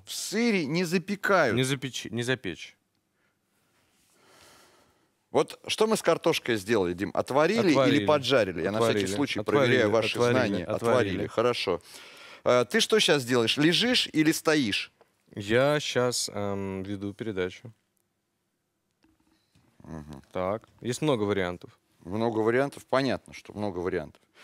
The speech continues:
Speaker 1: Так, э, скажи, пожалуйста, э, вариант, э, во-,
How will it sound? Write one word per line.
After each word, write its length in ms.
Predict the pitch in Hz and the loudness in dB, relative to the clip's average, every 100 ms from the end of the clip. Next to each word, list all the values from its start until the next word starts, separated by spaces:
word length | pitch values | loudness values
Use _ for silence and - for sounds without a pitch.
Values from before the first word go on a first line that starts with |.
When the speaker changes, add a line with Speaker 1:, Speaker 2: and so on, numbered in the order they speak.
| - - | -20 -10
Speaker 1:
Так, 200 | - 113 | -6 -2
э, 160 | - 120 | 0 0
скажи, 300 | - 151 185 | 0 0 0
пожалуйста, 640 | - 156 151 104 - 69 - _ _ - | 0 2 2 0 -4 -10 -10 _ _ -4
э, 280 | 95 104 104 95 | 2 2 2 2
вариант, 500 | 127 156 180 190 - | 2 4 2 -2 -2
э, 300 | 120 127 123 | 2 2 2
во-, 260 | 120 - | 0 -2